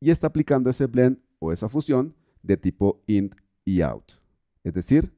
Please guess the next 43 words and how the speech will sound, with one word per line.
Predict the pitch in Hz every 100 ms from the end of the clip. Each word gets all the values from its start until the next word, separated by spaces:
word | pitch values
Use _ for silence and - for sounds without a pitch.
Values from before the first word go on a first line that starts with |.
| -
tanto | 92 80
en | 80
la |
entrada | 80 92 107 123
o | 135
al | 139
inicio | 143 135 135 143 _ _ _
como | 131 131 139 -
a |
la | 95 95
salida | 113 120 110 107 -
o | 85
al | 82
final. | 80 67 - - _ _ _ _
De | 120 131
hecho, | - 160 165 - _ _ _
esta | 160 - 160
grabación | 160 156 156 135
tiene | 127 120
un | 120
blend, | 117 107 143 _ _ _
es | 92 -
un | 110
error, | 117 92 90
de | 87
hecho | 73 104
vamos | 90 80 101
a |
eliminarla. | 98 117 104 87 139 - _ _ _ _ _ _ _ _ _ _ _ _ _ _ _ _
Y | 151
el | 160
blend | 127 123 156 _ _ _ _ _ _
que | - 87 -
acabamos | 80 - 90 95 113
de | 139
generar | 160 175 127 170 - _ _
es | 156 -
el | 165
blend | 120 120 123
de | - 95
la | 82
toma | - 82 85
cinco. | - 73 52 -